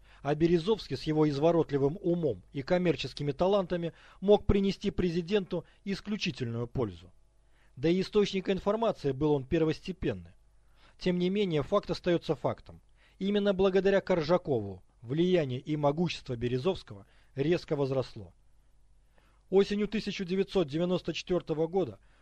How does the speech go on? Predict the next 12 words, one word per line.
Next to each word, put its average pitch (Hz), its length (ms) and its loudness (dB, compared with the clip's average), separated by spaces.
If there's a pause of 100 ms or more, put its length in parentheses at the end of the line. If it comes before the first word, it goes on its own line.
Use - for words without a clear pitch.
(120)
в 120 80 -12
награду 175 480 0
за 180 160 2
выпуск 175 340 -2
книжки 196 540 -8
и 147 100 -8
учтивое 156 560 -2
обращение 147 720 -2 (720)
ему 208 240 2
был 202 320 4
отдан 180 360 2
контроль 175 580 4